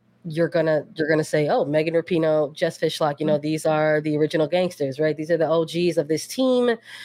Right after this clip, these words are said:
Speaker 1: Wanna have them have big, uh, big games for, for this team.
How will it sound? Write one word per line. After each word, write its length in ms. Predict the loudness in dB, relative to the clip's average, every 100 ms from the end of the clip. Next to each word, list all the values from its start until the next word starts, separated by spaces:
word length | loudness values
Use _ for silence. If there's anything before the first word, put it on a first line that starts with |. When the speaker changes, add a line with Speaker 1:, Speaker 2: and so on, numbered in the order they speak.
| -20 -16
Speaker 1:
Wanna 360 | -2 2 4 2
have 300 | 2 0 2
them 160 | 0
have 280 | 2 -2 0
big, 200 | -6 -6 _ -4
uh, 200 | 0 0 0
big 180 | -6 -4
games 560 | 0 2 2 0 -4 -14 -18 -20 -20 -20 -2
for, 220 | 0 0
for 200 | 0 2
this 180 | 2 -2
team. 460 | 0 2 4 2